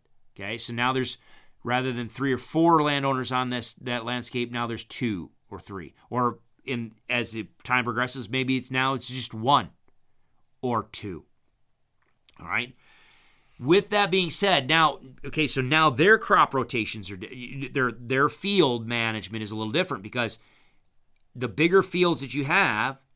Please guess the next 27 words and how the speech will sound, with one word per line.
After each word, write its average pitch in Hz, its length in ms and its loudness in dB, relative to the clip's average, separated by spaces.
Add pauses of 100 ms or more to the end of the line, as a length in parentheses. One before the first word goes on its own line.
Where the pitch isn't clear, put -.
(140)
you 147 160 -2
can 139 180 -2
mobilize 160 600 4
your 131 80 -4
equipment 120 520 -4 (120)
more 151 400 4
efficiently. 147 600 -2 (840)
So - 180 -2
rather 185 360 6
than 151 160 -2
having, 143 560 -2 (520)
you 135 60 -6
know, 117 280 -2 (540)
a 120 60 -8
cornfield 170 520 2
way 156 120 2
the 147 100 -2
hell 151 160 2
over 135 180 0
here, 127 360 0
a 107 60 -2
wheat 170 240 -4
field 147 240 -4
way 143 120 -2
over 127 140 -4
there, 120 380 -2
a 98 100 -6